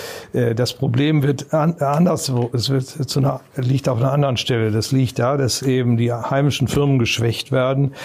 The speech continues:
dass wenn der, ähm, Firmenleiter, der das aufgebaut hat, in den Ruhestand geht, dass das dann keiner mehr weiterführt, dass man sich aus dem Markt verabschiedet und Konkurrenten aus dem Ausland übernehmen das Feld. So geschieht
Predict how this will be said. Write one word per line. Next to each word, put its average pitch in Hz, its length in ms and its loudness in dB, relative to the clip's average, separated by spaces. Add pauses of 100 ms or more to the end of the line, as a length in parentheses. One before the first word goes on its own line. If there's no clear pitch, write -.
(420)
dass 117 300 0
wenn 117 220 2
der, 113 720 0
ähm, 110 240 -2
Firmenleiter, 127 720 2
der 113 160 0
das 110 180 0
aufgebaut 120 640 -2
hat, 120 160 -4
in 113 80 0
den 110 160 2
Ruhestand 123 640 2
geht, 127 380 0 (340)
dass 120 160 0
das 123 180 -2
dann 113 160 0
keiner 120 300 2
mehr 104 180 2
weiterführt, 131 800 0 (280)
dass 123 200 0
man 117 120 4
sich 110 220 2
aus 110 140 0
dem 107 160 2
Markt 113 240 0
verabschiedet 131 720 0
und 123 340 0
Konkurrenten 123 600 0
aus 123 160 -2
dem 117 160 2
Ausland 120 400 0
übernehmen 117 440 4
das 104 180 0
Feld. 90 440 -2
So 123 300 2
geschieht 110 500 0